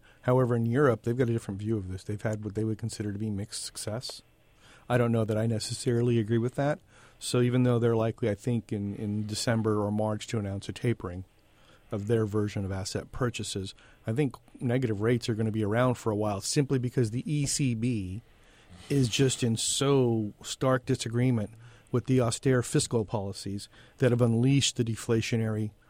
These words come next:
uh, monster in Europe, that they just see that they have to, that this is the only way that they can fight this.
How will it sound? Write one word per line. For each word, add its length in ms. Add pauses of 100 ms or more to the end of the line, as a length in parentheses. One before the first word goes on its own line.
(480)
uh, 280
monster 600
in 200
Europe, 380
that 180
they 140
just 220
see 140
that 180
they 120
have 320
to, 300
that 160
this 180
is 80
the 140
only 180
way 100
that 180
they 120
can 160
fight 320
this. 280